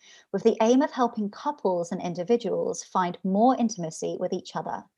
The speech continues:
And she also gives lectures, workshops, and presentations on the effectiveness of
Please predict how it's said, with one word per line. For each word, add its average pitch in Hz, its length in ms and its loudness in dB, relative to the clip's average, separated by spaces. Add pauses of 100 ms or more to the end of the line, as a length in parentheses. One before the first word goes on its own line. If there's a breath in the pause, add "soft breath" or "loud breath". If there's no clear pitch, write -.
(480 loud breath)
And 202 120 -2
she 247 120 0
also 254 300 6
gives 208 240 2
lectures, 240 880 0
workshops, 220 720 4
and 185 80 -8
presentations 190 960 -8 (380 soft breath)
on 208 80 2
the 208 100 4
effectiveness 208 760 -2
of 202 100 -8